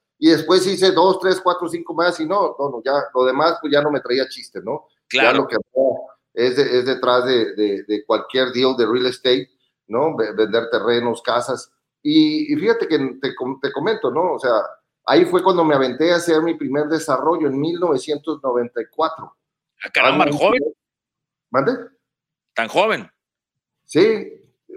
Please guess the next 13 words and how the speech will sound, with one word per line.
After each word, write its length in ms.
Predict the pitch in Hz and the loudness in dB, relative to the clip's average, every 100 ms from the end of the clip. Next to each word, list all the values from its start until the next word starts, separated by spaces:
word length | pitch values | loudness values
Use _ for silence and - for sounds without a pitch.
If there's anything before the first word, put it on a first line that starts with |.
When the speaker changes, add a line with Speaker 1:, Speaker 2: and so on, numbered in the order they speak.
| 131 | -12
Speaker 1:
sí, 200 | - 190 202 | -4 -4 -2
este, 840 | 139 123 127 123 120 117 113 113 - - | -2 0 2 4 4 2 0 -6 -12 -4
claro, 320 | 123 196 190 | 0 2 0
porque 440 | 120 - 117 110 - | -4 -4 -4 -4 -2
ya, 180 | 127 - | -2 -2
ya, 300 | 131 139 160 | 0 0 0
como 180 | - 113 | -2 0
ya 100 | 127 | 0
me 120 | 220 | 2
había 160 | 262 220 | 4 4
ido 160 | 202 196 | 4 4
muy 180 | 185 | 2
bien, 260 | 135 123 | 2 -2